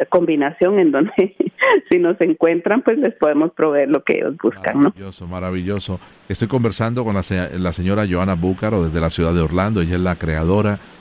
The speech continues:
Speaker 2: directora de la compañía privada All Kids Spanish, que ayuda a familias que tienen mamá o papá, uno de los dos que habla el español, pero otro,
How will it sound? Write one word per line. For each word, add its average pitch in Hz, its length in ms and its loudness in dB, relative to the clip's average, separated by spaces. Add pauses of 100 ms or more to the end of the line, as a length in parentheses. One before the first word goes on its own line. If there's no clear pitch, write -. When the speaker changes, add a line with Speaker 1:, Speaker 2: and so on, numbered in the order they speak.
(120)
Speaker 2:
directora 85 600 0
de 82 80 -2
la 78 80 -4
compañía 82 520 0
privada 82 500 -2
All 95 220 0
Kids 98 280 -2 (100)
Spanish, 107 540 -4 (340)
que 90 80 -2
ayuda 101 540 0 (320)
a 80 260 -2
familias 92 560 0
que 85 100 -4
tienen 95 480 -2
mamá 87 360 0
o 139 80 -2
papá, 98 420 -4 (320)
uno 92 160 0
de 92 60 2
los 87 140 0
dos 95 180 -2
que 92 120 -4
habla 90 160 0
el 95 80 0
español, 110 460 -2
pero 82 200 -2
otro, 85 400 -2